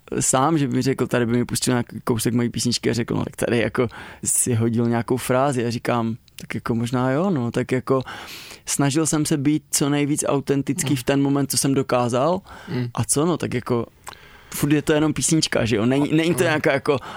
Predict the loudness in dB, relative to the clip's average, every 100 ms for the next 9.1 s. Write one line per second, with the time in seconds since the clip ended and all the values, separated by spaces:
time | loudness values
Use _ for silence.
0 | 0 2 4 2 2 2 2 2 2 2
1 | 0 0 0 0 0 2 2 2 2 2
2 | 2 2 0 0 0 2 2 0 -2 0
3 | 0 2 0 0 0 2 -2 -4 -10 -6
4 | -4 0 2 2 2 2 2 0 -2 -8
5 | -18 -8 -4 -4 0 2 2 2 2 2
6 | 2 2 0 -2 -2 0 2 2 2 2
7 | 2 2 2 2 0 0 -2 -2 -14 -20
8 | -20 -4 -2 -2 -4 -6 -2 2 4 2